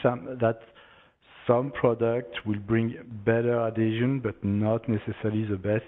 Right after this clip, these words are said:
chemical resistance. I would think that there is an hardener, or at least a combination of them, for each condition, curing, or level of resistance needed. So you really have to adapt your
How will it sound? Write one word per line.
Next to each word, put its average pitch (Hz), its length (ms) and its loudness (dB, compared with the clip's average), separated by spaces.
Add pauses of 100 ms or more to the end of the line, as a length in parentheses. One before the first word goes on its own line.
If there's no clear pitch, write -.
chemical 104 420 -2
resistance. 92 640 -8 (1500)
I 120 180 4
would 160 280 -2
think 190 160 4
that 147 180 2
there 151 180 4
is 170 140 0
an 143 120 2
hardener, 151 640 2
or 120 440 0 (140)
at 120 200 2
least 143 160 -4
a 120 60 4
combination 160 640 2
of 139 180 0
them, 147 320 2 (100)
for 131 220 2
each 156 160 2 (120)
condition, 147 640 0 (380)
curing, 135 460 0 (1040)
or 101 260 2
level 147 380 0
of 147 60 -4 (160)
resistance 151 500 2 (100)
needed. 110 320 0 (140)
So 113 160 2
you 120 240 0
really 170 300 0
have 151 260 0
to 123 120 4
adapt 117 460 -2
your 120 200 -4